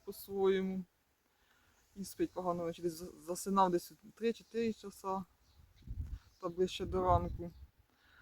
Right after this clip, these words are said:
А це вчора заснув, мабуть, годин дванадцять, і це до цих пір ще спить. Щас доп'ю каву і буду йти гріти йому супчик і буду годувати, поки він спить.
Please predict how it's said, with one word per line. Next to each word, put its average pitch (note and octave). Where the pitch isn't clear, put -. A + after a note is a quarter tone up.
А F#3
це A3+
вчора G#3
заснув, G3
мабуть, F#3
годин F#3
дванадцять, G#3+
і G#3
це G3+
до F3+
цих -
пір G3+
ще E3
спить. -
Щас -
доп'ю F3+
каву B3
і F#3+
буду F#3
йти F3
гріти F3+
йому F3
супчик -
і F#3
буду E3+
годувати, D#3+
поки D3+
він D3+
спить. -